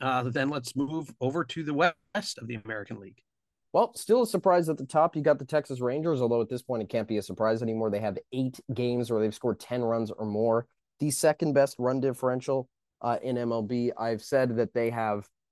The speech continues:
Speaker 2: you know, they're just in a different, I, I've said to you, actually, that they're in kind of a different stratosphere. It's basically the Rays are in their own run differential and record stratosphere. And then the Rangers have kind of actually separated themselves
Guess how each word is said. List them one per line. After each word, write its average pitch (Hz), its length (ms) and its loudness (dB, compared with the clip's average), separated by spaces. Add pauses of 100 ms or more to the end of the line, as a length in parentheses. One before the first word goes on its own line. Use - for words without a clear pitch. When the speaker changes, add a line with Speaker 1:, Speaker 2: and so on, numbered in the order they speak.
(140)
Speaker 2:
you 135 120 2
know, - 260 -6
they're 131 120 4
just 117 260 -2
in 117 160 0
a - 20 -2
different, 107 400 -4
I, 113 160 2
I've 110 140 -2
said 113 180 0
to 98 80 -6
you, 113 220 2
actually, 95 320 -6
that 95 160 -8
they're 113 160 -2
in 113 200 -4
kind 120 200 -6
of 101 80 -8
a - 20 -8
different 104 320 -6
stratosphere. 110 540 -4
It's 101 100 -8
basically 117 420 0
the 92 120 -2
Rays 113 500 2 (320)
are 120 80 2
in 123 60 2
their 110 180 2
own 117 180 2
run 113 200 2
differential 110 480 -2
and 98 100 -4
record 107 300 -2
stratosphere. 107 500 0
And 113 120 0
then 147 80 4
the 151 80 2
Rangers 156 460 2
have 117 120 -4
kind 117 160 -2
of 110 80 0
actually 107 300 0
separated 110 480 2
themselves 98 500 -4